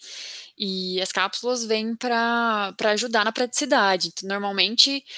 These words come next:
a gente via, né, pelo menos eu, ah, na minha família, eu acordava com o cheirinho do café que meu pai fazia de manhã, né?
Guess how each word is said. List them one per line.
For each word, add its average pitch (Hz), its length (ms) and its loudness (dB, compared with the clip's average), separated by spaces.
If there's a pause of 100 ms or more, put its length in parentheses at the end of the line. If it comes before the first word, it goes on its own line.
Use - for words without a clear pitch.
(140)
a 208 100 -2
gente 214 440 4
via, 196 400 2
né, 180 120 2
pelo 180 200 -2
menos 196 280 -2
eu, 190 520 0
ah, 175 240 0
na 180 80 -4
minha 185 120 -6
família, 220 640 0 (440)
eu 196 140 2
acordava 208 440 2
com 214 60 -6
o - 20 2
cheirinho 240 500 2
do 240 320 -10
café 220 560 2
que 254 400 -4
meu 240 220 -2
pai 226 220 2
fazia 233 360 0
de 226 140 -2
manhã, 233 460 0
né? 165 160 -6